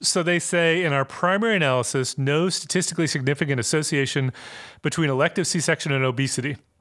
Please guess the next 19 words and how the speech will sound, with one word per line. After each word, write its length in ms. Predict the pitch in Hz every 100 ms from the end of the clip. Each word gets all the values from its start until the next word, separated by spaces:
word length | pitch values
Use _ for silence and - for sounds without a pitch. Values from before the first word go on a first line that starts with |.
| _ _ _ _ - -
R 180 | - 135 160
R 140 | 135 160
R, 260 | 127 123
one 400 | 120 120 165 180
point 320 | 170 175 170
one 340 | 175 135 147 160
four, 360 | - 139 139
ninety-five 420 | 131 131 143 147 139
percent 280 | - 143
confidence 340 | 139 131 127 123
interval 240 | 127 123
from 280 | 113 127 110
point 420 | - - 247 226
nine 360 | 170 180 180 170
nine 560 | 180 165 113 104 110 120 - _ _ _ _ -
to 100 | 143
one 200 | 135 123
point 240 | 127 113
three, 320 | - 135 120